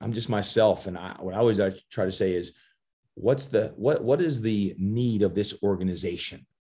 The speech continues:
And they might be, "Well, we're in a hybrid, we're in a hybrid setting and people are just burnt out." Okay, then let's speak to that. But also let's talk about energy and how do you get one's routines dialed in.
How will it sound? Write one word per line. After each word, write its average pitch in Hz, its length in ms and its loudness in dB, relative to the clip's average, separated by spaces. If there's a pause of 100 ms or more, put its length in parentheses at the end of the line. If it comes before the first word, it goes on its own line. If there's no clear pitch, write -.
(140)
And 87 120 -10
they 95 120 -2
might 104 240 -2
be, 92 320 -4 (100)
"Well, 107 380 2
we're 120 140 4
in 117 40 4
a 107 60 2
hybrid, 135 560 4 (100)
we're 143 120 4
in 143 60 2
a 113 60 0
hybrid 151 380 2
setting 127 400 2
and 95 80 -10
people 135 340 0
are 110 80 6
just 98 320 -4
burnt 113 220 2
out." 87 180 -2 (380)
Okay, 151 400 6 (160)
then 131 140 4
let's 196 180 4
speak - 340 4
to 120 140 4
that. 95 340 -2 (160)
But 123 80 2
also 143 240 4
let's 135 180 -2
talk 135 140 0
about 113 160 2
energy 113 360 0
and 95 100 -8
how 120 100 0
do 120 60 4
you 110 80 2
get - 260 2 (300)
one's 101 480 0
routines 107 640 -2
dialed 104 360 4
in. 120 240 2